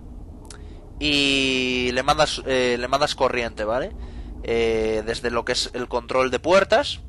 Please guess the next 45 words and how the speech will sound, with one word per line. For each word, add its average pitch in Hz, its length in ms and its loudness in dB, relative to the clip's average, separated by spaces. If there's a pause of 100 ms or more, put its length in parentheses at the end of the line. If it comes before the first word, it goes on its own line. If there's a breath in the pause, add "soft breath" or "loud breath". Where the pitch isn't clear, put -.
(520)
lo 131 120 -8
pones, - 220 -4
por 131 120 2
ejemplo, 127 420 4
aquí, 196 300 2 (200)
pones 131 220 -6
esto 147 180 -6
aquí, 202 260 -2 (680 loud breath)
mandas 147 360 4
un 160 140 -6
cable 139 340 6
hasta - 180 2
el 123 80 2
conector 214 560 2 (400 loud breath)
y 143 100 0
del 143 160 6
conector 156 600 4 (120)
mandas, 143 540 2 (420)
eh, 110 1120 0
los, 117 480 -2
los 113 240 -2
servos, 196 400 6
¿vale? 151 240 6
Los 120 220 -4
dos 131 200 0
servos 143 320 2
estos, 220 460 -2 (380 loud breath)
manda 135 200 4
las 135 140 4
conexiones 143 480 0
a 143 40 0
esta 151 200 2
puerta 196 220 4
y - 20 6
a 156 40 6
esta 151 180 2
puerta 131 260 2
y 139 60 2
le 151 80 4
dices 139 360 0 (320 loud breath)
que 143 100 2
se 160 180 6
abra, 190 280 8
por 175 140 4
ejemplo, 214 560 2